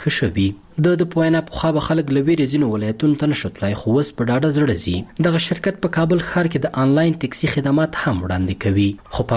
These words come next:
افغانستان کې یوازې دغه چاره په غوړېدا ده. له بلې خوا لا هم د ښوونځیو دروازې تړل شوي،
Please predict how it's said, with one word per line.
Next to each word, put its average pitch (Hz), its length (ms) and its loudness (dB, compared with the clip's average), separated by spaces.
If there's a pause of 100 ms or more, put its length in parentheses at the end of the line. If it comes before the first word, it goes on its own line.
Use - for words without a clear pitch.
افغانستان 120 560 0
کې 139 160 -6
یوازې 135 380 0
دغه 139 220 0
چاره 131 260 0
په 104 100 -6
غوړېدا 98 420 0
ده. 95 80 0 (440)
له 117 120 4
بلې 123 200 2
خوا 131 180 0
لا 117 140 0
هم 143 180 2
د - 20 -4 (100)
ښوونځیو 113 500 2
دروازې 107 420 2
تړل 101 220 -2 (100)
شوي، 151 260 2